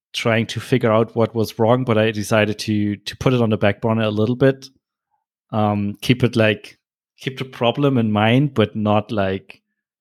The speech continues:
spend too much energy on trying to solve it right away. Um, but yeah, just, like, keep thinking about it, like, subconsciously and, and in my off time. And I don't know, maybe I have some revelation,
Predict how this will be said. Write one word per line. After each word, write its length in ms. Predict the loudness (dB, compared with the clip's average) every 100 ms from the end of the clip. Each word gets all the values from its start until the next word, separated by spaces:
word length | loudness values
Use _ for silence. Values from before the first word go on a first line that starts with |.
| _ _
spend 420 | -6 -2 -2 -2
too 160 | -4 0
much 240 | 2 2
energy 400 | 2 2 2 2
on 140 | 2 0
trying 260 | 0 -2
to 100 | -2
solve 300 | -4 -2 -2
it 140 | -4 -6
right 240 | -2 0
away. 500 | 0 2 4 2 -2 _ _ _ _ _ _ _ _ _ _ _ _ _ _ _
Um, 520 | -8 -4 -6 -8 -12 -18 _ _ _ _ _ _ _ _
but 140 | -2 0
yeah, 140 | 0
just, 260 | 2 0 2
like, 160 | 0 0
keep 260 | -2 -4
thinking 320 | 0 -2 0 -2
about 280 | 0 0
it, 200 | -2 -4 -6
like, 160 | -8
subconsciously 1040 | -6 -8 -4 -4 -4 -6 -8 -8 -6 -6 -6
and, 460 | -6 -6 -8 -10
and 260 | -8 -8 -6
in 100 | -4
my 120 | -2
off 220 | -2 -2
time. 420 | -2 -4 -2 -4 -4
And 160 | 0
I 100 | 2
don't 140 | 4 2
know, 160 | 0
maybe 300 | 0 2 4
I 240 | 2 0 -6 -16 _
have 240 | -6 -2 0
some 200 | 0 2
revelation, 800 | 2 2 0 2 2 2 0